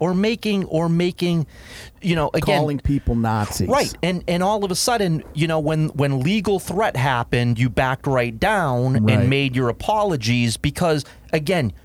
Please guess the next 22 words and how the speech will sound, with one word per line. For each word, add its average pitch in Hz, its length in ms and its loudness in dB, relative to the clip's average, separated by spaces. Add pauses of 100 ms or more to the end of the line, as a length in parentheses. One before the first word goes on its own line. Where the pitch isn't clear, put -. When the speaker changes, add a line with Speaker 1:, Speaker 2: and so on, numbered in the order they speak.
Speaker 1:
you 160 200 2
take 185 420 -2
it 135 140 -2 (120)
so - 500 -2
far 139 400 0
to 131 140 -2
the 123 160 2
extreme. 113 840 0 (380)
Where 196 520 0
do 254 100 -6
you 226 160 0
get 160 280 0
off 131 440 -2 (180)
insulting 135 760 0
somebody 131 500 0
like 113 260 0
that 110 420 0
and, 113 200 0 (100)
and 113 220 2
calling 185 580 -2
somebody 123 600 0
that 95 540 0